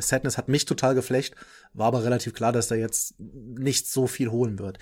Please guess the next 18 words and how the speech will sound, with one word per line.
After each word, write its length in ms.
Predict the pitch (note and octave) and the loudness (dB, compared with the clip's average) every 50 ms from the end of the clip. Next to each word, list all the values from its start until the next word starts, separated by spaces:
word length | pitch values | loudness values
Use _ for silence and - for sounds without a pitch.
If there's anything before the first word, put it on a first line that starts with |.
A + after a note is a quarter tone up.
| - - - - - - - _ - | -16 -16 -14 -14 -16 -16 -12 _ -2
Ähm, 320 | B2+ C3 C3 C3 A#2+ - | 0 0 2 0 0 2
bei 160 | B2+ B2+ B2+ | 2 2 2
vielen 280 | - - - G3+ F3+ - | 2 2 2 4 4 4
anderen 300 | - - F#3+ - G#3+ F3+ | 2 0 0 0 -2 -2
Filmen, 400 | - - G3+ A3 G#3 A3 B3 - | 0 0 0 0 0 -2 -4 -6
und 160 | - B2 - | -6 -4 -2
da 80 | C3 A#2+ | 0 0
hab 140 | D3+ D3 | 0 0
ich 80 | D3+ - | 0 0
so 160 | - D3 B2+ | 0 0 0
wie 60 | C3 | 0
Jendrik 340 | B2+ B2+ D3 E3 F3+ E3+ - | 0 -2 -2 -2 -2 -2 -2
gemacht, 240 | E3 D#3 D#3+ E3 - | -4 -4 -4 -6 -4
in 60 | C3+ | -4
der 100 | C3+ C#3+ | -4 -4
Vorbereitung 600 | - - D3+ C#3 C#3+ C#3+ D3 D3 - D3+ D3 - - - | -2 -2 -2 0 0 0 0 0 -2 -6 -8 -8 -8 -4
auch 120 | B2+ B2+ - | -4 -4 -4
viel, 600 | - - - - - E3 E3+ F3 F#3 G3 F#3 | -6 -10 -8 -6 -4 0 2 4 4 4 4